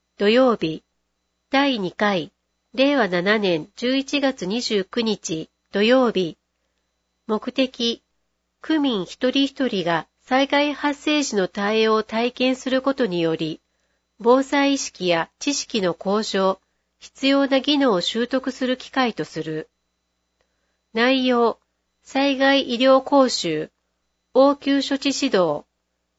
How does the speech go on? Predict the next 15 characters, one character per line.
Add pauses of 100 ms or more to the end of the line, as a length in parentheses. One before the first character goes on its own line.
(320)
野
外
宿
泊
施
設
と
非
常
時
備
品
の
展
示、